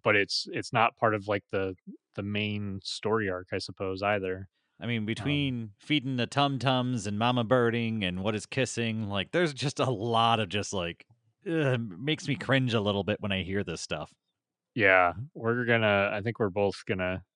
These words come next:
Speaker 1: take a bit of a pass on that episode, which is gonna take us to the next episode. <laughs>
Speaker 2: Yeah, let's, uh, let's move on to bigger and better things, shall we?
Speaker 1: That's
Speaker 2: So,
Speaker 1: right.
Speaker 2: so that's gonna bring us to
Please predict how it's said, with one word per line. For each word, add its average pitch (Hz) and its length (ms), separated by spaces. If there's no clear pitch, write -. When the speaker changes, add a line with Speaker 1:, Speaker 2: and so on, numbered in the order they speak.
Speaker 1:
take 135 220
a 117 40
bit 110 160
of 107 80
a 101 100
pass 107 360
on 98 160
that 98 220
episode, 95 460
which 110 160
is 165 60
gonna 330 160
take 269 160
us - 80
to 311 80
the 277 80
next 302 240
episode. 135 400
<laughs> - 180
Speaker 2:
Yeah, 277 360
let's, 208 320
uh, 185 240
let's 202 240
move 214 140
on 196 160
to 156 180
bigger 151 260
and 139 100
better 127 220
things, 104 300
shall 117 240
we? 151 180
Speaker 1:
That's 107 200
Speaker 2:
So, 110 60
Speaker 1:
right. 98 260
Speaker 2:
so - 140
that's 151 160
gonna 196 140
bring 190 180
us 175 100
to 139 140